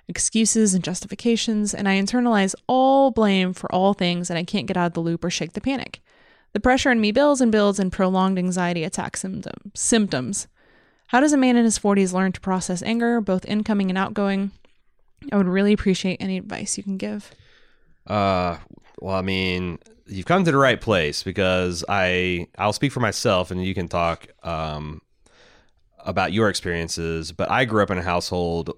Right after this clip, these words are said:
Speaker 2: that did not prepare me to deal with anger in a healthy way. I come from a long line of hotheads and people prone to outbursts of anger and don't have healthy outlets for it and, you know, would just go full nuclear and start screaming and yelling.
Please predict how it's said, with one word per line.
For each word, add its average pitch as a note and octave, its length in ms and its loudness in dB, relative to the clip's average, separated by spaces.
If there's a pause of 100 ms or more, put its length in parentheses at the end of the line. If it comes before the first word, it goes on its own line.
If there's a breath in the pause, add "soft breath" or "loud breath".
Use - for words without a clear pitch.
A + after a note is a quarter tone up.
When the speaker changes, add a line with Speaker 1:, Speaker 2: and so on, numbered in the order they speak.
(120)
Speaker 2:
that E2+ 180 -6
did F#2+ 120 -4
not A2+ 400 0
prepare F#2 680 0
me E2+ 380 -4
to - 160 -10
deal E2 360 -4
with D2+ 120 -8
anger E2 460 -4
in D#2+ 160 -6
a D2+ 80 -8
healthy D#2+ 320 -8
way. C2+ 420 -6
I F#2 220 -2
come F2+ 300 -6
from E2+ 200 -6
a E2 120 -4
long G2+ 480 0
line F#2 340 0
of D#2+ 80 -6
hotheads G#2+ 840 0
and E2+ 320 -8
people F#2+ 260 -4
prone F#2+ 340 -4
to F2+ 80 -4
outbursts F2 440 -4
of F#2+ 80 -4
anger G2+ 500 0
and D#2+ 320 -8
don't F2 220 -6
have E2+ 200 -6
healthy - 300 -8
outlets F#2+ 400 -4
for F#2+ 220 -4
it F#2 200 -4 (520 soft breath)
and, D#2+ 760 -6
you F2 140 -8
know, D#2+ 320 -4
would E2+ 160 -6
just F#2 160 -6
go F2+ 100 -4
full G2 240 -4
nuclear G2 540 -4
and F2 80 -4
start F2 240 -4
screaming G2+ 440 -4
and E2 100 -6
yelling. G2 480 -2